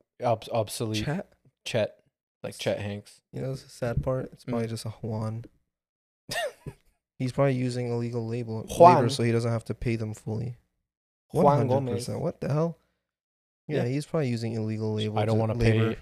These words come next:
Speaker 1: I
Speaker 2: so
Speaker 1: don't
Speaker 2: he
Speaker 1: wanna
Speaker 2: doesn't
Speaker 1: pay
Speaker 2: have to
Speaker 1: these
Speaker 2: pay them.
Speaker 1: guys because,
Speaker 2: And so
Speaker 1: um,
Speaker 2: they don't unionize.
Speaker 1: hello,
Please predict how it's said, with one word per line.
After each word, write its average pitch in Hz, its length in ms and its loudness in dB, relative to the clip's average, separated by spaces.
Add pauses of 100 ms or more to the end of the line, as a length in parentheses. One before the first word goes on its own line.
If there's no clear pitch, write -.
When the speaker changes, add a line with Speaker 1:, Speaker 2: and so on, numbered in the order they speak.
Speaker 1:
I 120 60 4
Speaker 2:
so 117 40 8
Speaker 1:
don't 117 80 6
Speaker 2:
he 120 80 8
Speaker 1:
wanna 120 60 6
Speaker 2:
doesn't 110 80 2
Speaker 1:
pay 120 80 6
Speaker 2:
have 113 80 2
to 107 60 0
Speaker 1:
these 104 100 -2
Speaker 2:
pay 117 60 2
them. 104 200 4
Speaker 1:
guys - 320 -4
because, 101 600 -4
Speaker 2:
And 123 140 2
so 113 100 2
Speaker 1:
um, 120 60 2
Speaker 2:
they 123 60 4
don't 120 320 2
unionize. 120 640 0
Speaker 1:
hello, 101 280 0